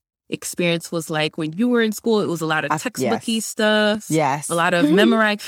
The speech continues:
Speaker 1: read this chapter, answer the questions at the end.
Speaker 2: Yeah.
Speaker 1: Maybe you do this one hands-on experience, maybe. And it was just,
Speaker 2: Yeah.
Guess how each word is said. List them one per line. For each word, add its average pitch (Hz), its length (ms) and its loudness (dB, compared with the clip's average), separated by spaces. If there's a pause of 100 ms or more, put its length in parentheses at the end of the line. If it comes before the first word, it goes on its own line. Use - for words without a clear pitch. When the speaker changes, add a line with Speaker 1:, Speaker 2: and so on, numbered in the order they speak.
Speaker 1:
read 208 260 2
this 226 180 0
chapter, 220 300 0
answer 202 260 0
the 208 80 -2
questions 214 320 -2
at 202 140 -2
the - 80 -10
end. 202 200 4
Speaker 2:
Yeah. 170 60 2
Speaker 1:
Maybe 214 220 2
you 247 140 2
do 220 140 0
this 220 220 0
one 185 240 0
hands-on 196 460 0
experience, 175 500 -6
maybe. 175 840 0
And 165 120 2
it 110 80 -2
was 170 160 -4
just, 143 180 -2
Speaker 2:
Yeah. 131 300 -2